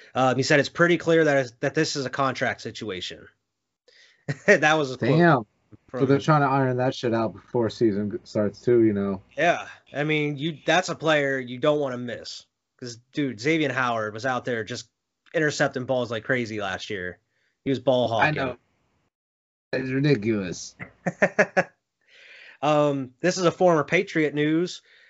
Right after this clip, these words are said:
Speaker 1: Uh,
Speaker 2: Ooh.
Speaker 1: some crazy shit happened. Vince Wilfork's son was arrested
Speaker 2: Oh,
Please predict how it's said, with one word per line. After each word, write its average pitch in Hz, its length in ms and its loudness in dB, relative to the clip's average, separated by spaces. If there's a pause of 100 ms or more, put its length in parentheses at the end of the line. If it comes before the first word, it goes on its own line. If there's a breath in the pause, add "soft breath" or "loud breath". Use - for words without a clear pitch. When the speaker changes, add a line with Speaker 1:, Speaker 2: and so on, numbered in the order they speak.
(120)
Speaker 1:
Uh, 143 400 2
Speaker 2:
Ooh. 233 40 -6
Speaker 1:
some - 200 -16
crazy 170 220 0
shit 185 200 2
happened. 151 380 0
Vince 190 220 -2
Wilfork's 165 580 -4
son 165 440 0
was 131 160 -8
arrested 135 460 -2
Speaker 2:
Oh, 185 500 6